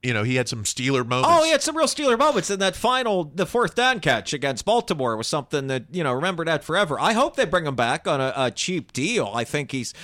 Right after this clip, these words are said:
Speaker 2: shown that if guys can be hurt, he can do some work. But you, you, you wanna see a lot less of Ray Ray next year.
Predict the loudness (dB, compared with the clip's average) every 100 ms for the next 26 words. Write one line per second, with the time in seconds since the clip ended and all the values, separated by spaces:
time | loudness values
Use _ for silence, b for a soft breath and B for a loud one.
0 | B B 0 2 2 0 0 0 -2 0
1 | 0 2 0 -4 -6 -2 -2 -2 -2 -4
2 | -2 -2 0 0 -2 -2 0 -2 -2 -6
3 | -6 -8 B B -4 -2 -4 -2 0 2
4 | 0 0 -2 0 0 2 2 2 0 -2
5 | -4 -2 -2 -2 -4 -4 -8 -8 -10 -10
6 | -12